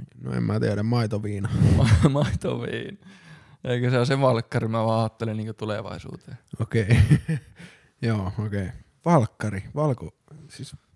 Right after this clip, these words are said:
Speaker 1: valkkari on valkoviini. <laughs>
Speaker 2: No, ei se kyllä, kyllä nyt kontekstista ymmärtää.
Speaker 1: Okei, okei, okei.
Speaker 2: Valkovenäläinen. Tai en mä tiedä, jos joku jo... No niin. Aika valkoista valkoviiniä. Jos
Speaker 1: Joo,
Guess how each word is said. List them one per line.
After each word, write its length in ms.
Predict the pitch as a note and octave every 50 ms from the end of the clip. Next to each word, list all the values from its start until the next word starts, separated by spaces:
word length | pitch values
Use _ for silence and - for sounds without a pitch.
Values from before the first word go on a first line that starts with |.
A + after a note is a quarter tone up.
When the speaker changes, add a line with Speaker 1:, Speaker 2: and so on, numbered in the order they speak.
| - _ _ _ _ -
Speaker 1:
valkkari 460 | G3 G3 F#3 - - C#3 C3 C#3 B2+
on 120 | B2 B2+
valkoviini. 720 | B2+ C#3+ D3 C3 A#2+ - - A2+ A#2+ A#2 G#2+ G#2 - - - _
<laughs> 100 | - - - _ _ E3+ -
Speaker 2:
No, 60 | - - - _ -
ei 300 | E3 E3+ E3 D#3+ D#3+ D3+
se 120 | D#3 D#3+
kyllä, 420 | D#3 _ F#3 F3 E3+ D#3 - D#3 E3+ -
kyllä 220 | - F3 D#3 D#3
nyt 120 | D#3 D3+
kontekstista 680 | - D3 C#3+ C3+ B2+ A#2 A#2 A2 - - G#2 - - -
ymmärtää. 480 | - G#2+ G#2 G#2+ G#2 G2+ - - - - -
Speaker 1:
Okei, 320 | - A2 A2 A2 G#2+ G#2 G2+
okei, 240 | G2+ G2 G#2 G2
okei. 280 | F#2 F2 F#2 F#2+ F2+ -
Speaker 2:
Valkovenäläinen. 840 | A#2+ A#2 A2+ A2+ G#2+ G#2+ G2+ G#2+ G#2+ G2+ G2+ - - - - - - - - -
Tai 200 | C3+ C#3+ D3+ D3+
en 60 | D#3+
mä 120 | D3+ D3 D3+
tiedä, 220 | - D#3+ D3+ C#3
jos 140 | B2+ C3 -
joku 240 | C3+ B2+ - B2+ B2
jo... 320 | A#2+ A#2+ A#2+ A2 - - _ _ _ _ _ _ _ - - _ - -
No 100 | - E3+
niin. 320 | E3 D#3+ C#3+ B2 A#2+ A#2 A#2+ - - - - - - _ _ _ _ _ _ _ _ _ _ _ _ _ _ _ _ _ _ _ _ _ _ -
Aika 200 | - B2+ C3 C#3+ D3 C#3 - - - - - -
valkoista 480 | C#3+ C3+ B2 A#2 A#2 G#2+ - - - - - _ _ _ _ _ -
valkoviiniä. 640 | C3 G2 - - G2+ G#2+ G2 - - A2+ G#2+ A2 C3 - - - - - _ _ _ _ _ _ _ _ _ _ _ _ _ _ _ - - -
Jos 100 | D#3+ -
Speaker 1:
Joo, 100 | E3+ D3